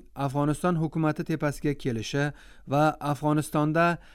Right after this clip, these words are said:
Al-Qoidaning harakatlari yanada kuchayishi hamda Farg'ona vodiysida ekstremistik guruhlarning harakatlari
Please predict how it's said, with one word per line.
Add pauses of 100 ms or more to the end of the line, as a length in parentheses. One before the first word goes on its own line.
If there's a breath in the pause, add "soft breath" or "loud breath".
(160 soft breath)
Al-Qoidaning
harakatlari
yanada
kuchayishi (280 soft breath)
hamda (220)
Farg'ona
vodiysida (440 soft breath)
ekstremistik
guruhlarning
harakatlari